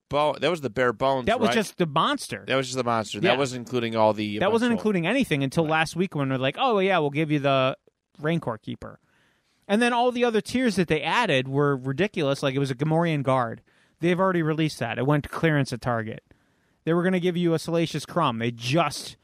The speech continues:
Speaker 2: released a three-pack at the Disney store. Uh, they were gonna give you a cardboard backdrop. That should come with the goddamn toy to begin with.
Speaker 1: Yeah.
Speaker 2: What are you gonna put in a bag? Like, a cardboard backdrop should come.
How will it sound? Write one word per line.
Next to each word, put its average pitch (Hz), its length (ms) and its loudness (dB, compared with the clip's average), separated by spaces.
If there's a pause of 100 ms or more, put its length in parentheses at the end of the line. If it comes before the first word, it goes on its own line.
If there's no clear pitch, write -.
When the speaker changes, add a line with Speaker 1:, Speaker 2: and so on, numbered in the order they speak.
(580)
Speaker 2:
released 165 400 0
a 156 60 -2
three-pack 156 540 -2
at 135 60 -4
the 139 60 -8
Disney 131 340 -2
store. - 340 -14 (680)
Uh, 151 200 0
they 175 100 2
were 180 60 2
gonna 196 120 2
give 185 180 0
you 190 180 2
a 160 160 0
cardboard 180 680 0
backdrop. 147 520 0
That 196 120 0
should - 200 -4
come 233 260 0
with 226 260 0
the 185 100 -2
goddamn 185 540 0
toy 226 440 0 (100)
to 233 60 -6
begin 302 320 2
with. 160 300 -2
Speaker 1:
Yeah. 117 240 -2 (680)
Speaker 2:
What 226 180 0
are - 20 2
you 254 60 2
gonna 240 140 4
put 320 160 0
in 190 100 0
a 131 100 2
bag? 226 540 2 (220)
Like, 226 240 -2 (160)
a 190 80 0
cardboard 240 560 0
backdrop 190 720 0
should 254 280 0
come. 233 460 0